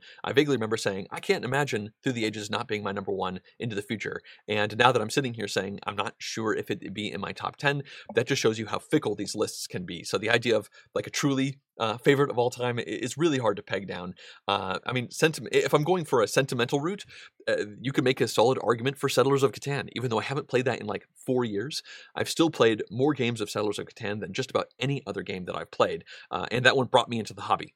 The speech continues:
Uh, I, I fell in love with board gaming, uh, playing, uh, Settlers of Catan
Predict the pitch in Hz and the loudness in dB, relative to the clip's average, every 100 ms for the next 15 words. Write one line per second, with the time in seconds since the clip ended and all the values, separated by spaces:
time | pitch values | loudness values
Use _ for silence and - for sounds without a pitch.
0 | - 95 87 90 - 98 - 107 - 131 | -8 -6 -4 -4 -6 -6 -10 0 6 8
1 | 131 113 120 113 107 104 104 104 135 131 | 8 2 -2 -2 -2 0 0 2 4 4
2 | 101 92 95 - - - 90 - 117 107 | 0 -6 -8 -12 -14 -4 -4 2 2 2
3 | 107 107 - 101 101 127 127 117 101 123 | -2 -6 -8 -6 0 2 2 0 -4 -4
4 | 101 95 | -6 -6